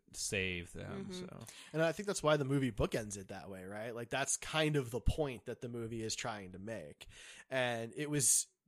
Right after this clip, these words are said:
Speaker 3: being, it was done so well that people in the real world took offense to it. Like, Patrick Stewart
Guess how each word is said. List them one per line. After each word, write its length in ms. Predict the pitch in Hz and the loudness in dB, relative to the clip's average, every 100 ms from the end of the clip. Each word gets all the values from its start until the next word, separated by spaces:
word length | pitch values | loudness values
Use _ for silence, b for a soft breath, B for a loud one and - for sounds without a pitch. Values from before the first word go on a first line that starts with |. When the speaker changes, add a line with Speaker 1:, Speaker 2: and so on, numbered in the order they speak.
| 143 113 | -16 -2
Speaker 3:
being, 240 | 165 165 165 | 2 4 4
it 60 | |
was 120 | 165 | 4
done 300 | 123 170 170 | 4 2 4
so 340 | 143 170 147 127 | 4 4 4 2
well 300 | 120 160 165 131 | 2 4 4 2
that 140 | 120 | -4
people 320 | 175 156 151 | -6 -2 0
in 80 | 135 | 0
the 80 | 123 | -2
real 280 | 120 117 117 | -4 -2 -2
world 440 | 165 220 165 151 | 2 4 4 0
took 180 | 120 123 | -6 -6
offense 380 | - 196 247 - | -2 -2 0 -2
to 160 | 117 | -2
it. 100 | 92 | -2
Like, 140 | 107 - | -4 -4
Patrick 320 | 143 - 113 | -4 -4 -4
Stewart 420 | - 214 196 | 0 4 6